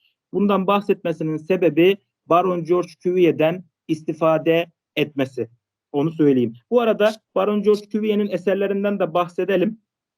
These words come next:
Ee, bu adam nasıl kitaplar yazmış? Bu kitaplara ulaşılabilir mi? Yani Ömer Faruk İspir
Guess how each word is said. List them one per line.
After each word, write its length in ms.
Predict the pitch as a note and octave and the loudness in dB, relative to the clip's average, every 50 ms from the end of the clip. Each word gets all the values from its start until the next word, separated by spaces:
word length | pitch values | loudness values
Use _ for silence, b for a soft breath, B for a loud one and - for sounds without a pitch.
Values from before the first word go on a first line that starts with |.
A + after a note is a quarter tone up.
| _ _ _ _ _ _ _ _ _ _ _ _ _ _ _ - | _ _ _ _ _ _ _ _ _ _ _ _ _ _ _ -2
Ee, 360 | D3 D3+ D3+ D3 D3 D3+ D#3 D3+ - | 0 0 2 2 2 0 0 -2 -2
bu 180 | D3 D#3+ F3 E3 | -2 -2 -2 0
adam 340 | D#3+ D#3+ F3 F3 F3 E3+ - _ _ _ C#3 C#3 - _ C3+ | 0 0 0 0 -2 -6 -12 _ _ _ -20 -20 -20 _ -6
nasıl 300 | C#3+ D#3 E3 D#3+ F#3+ E3 | -4 -4 -4 -4 -6 -8
kitaplar 420 | - - - D#3+ D#3 D3+ D3+ D3 C#3+ | -6 -4 -2 -2 -2 0 0 2 2
yazmış? 460 | C#3+ C#3 C3+ A#2+ B2 C#3 C#3+ - - | 2 2 2 0 -2 -6 -10 -8 -8
Bu 80 | C#3+ | -8
kitaplara 420 | D3 - - D#3+ D#3 E3+ D#3+ D#3 D#3+ | -6 -4 -4 -4 -2 0 0 0 2
ulaşılabilir 680 | D#3 D#3 D#3 D3 - - D#3+ D#3 D3 D3+ D#3 E3 E3 | 2 2 0 0 -2 -2 -2 -2 -2 0 -2 0 0
mi? 160 | D3+ C#3+ C3+ C#3 | 0 0 -2 0
Yani 240 | C#3+ C#3+ D3 D3 | 0 -2 -2 -2
Ömer 200 | D3 D3 D3 C#3+ | -2 -2 -4 -2
Faruk 300 | - D#3 D3 D3+ D3 - | -2 -2 0 0 -2 -4
İspir 320 | D3+ - _ - D3+ D3 | -6 -10 _ -4 -4 -4